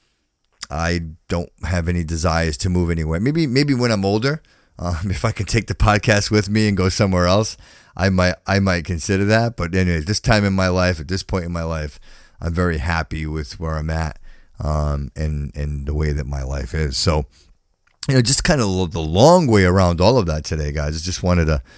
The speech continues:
um, talk a little bit about that and, uh, just get a little difference of opinion. You know, I mentioned,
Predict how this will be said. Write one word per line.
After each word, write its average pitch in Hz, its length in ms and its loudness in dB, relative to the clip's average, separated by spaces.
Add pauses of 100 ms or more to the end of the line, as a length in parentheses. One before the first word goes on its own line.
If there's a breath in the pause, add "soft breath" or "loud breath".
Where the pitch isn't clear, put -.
(320 loud breath)
um, 76 320 0
talk 117 280 2
a 120 40 0
little 87 200 2
bit 78 140 0
about 73 300 -4
that 78 280 0
and, 76 220 -4 (400 soft breath)
uh, 82 240 2
just 135 200 -6
get 165 100 0
a 160 80 0
little 156 140 -2
difference 156 300 -2
of 151 100 -2
opinion. 160 360 2
You 98 40 4
know, 110 140 4
I 117 80 4
mentioned, 120 720 -2